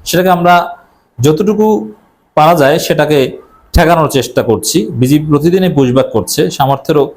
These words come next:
কিছু সীমাবদ্ধতা আছে, কিন্তু যতটুকু পারছি আমরা ফেরত দেওয়ার চেষ্টা করছি।" দেখেন, আহ, হাসিনা যে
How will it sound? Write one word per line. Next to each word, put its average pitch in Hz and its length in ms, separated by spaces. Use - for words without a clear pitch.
কিছু 151 160
সীমাবদ্ধতা 156 520
আছে, 107 320
কিন্তু 170 200
যতটুকু 180 420
পারছি 165 320
আমরা 147 360
ফেরত 139 160
দেওয়ার 127 200
চেষ্টা 113 260
করছি।" 90 260
দেখেন, 175 300
আহ, 107 360
হাসিনা 214 460
যে 214 460